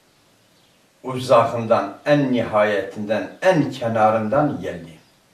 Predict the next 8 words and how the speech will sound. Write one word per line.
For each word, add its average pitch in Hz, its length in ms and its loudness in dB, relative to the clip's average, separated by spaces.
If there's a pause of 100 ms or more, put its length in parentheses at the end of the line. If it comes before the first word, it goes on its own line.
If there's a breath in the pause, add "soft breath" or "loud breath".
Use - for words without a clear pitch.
(800)
Medine'den 117 680 2
murat - 460 2
Antakya'dır. - 1120 -6 (1500 soft breath)
Antakya, 117 1200 0
İntakya 110 640 -4
ikisi - 300 -8
de - 260 0
caizdir. - 640 -6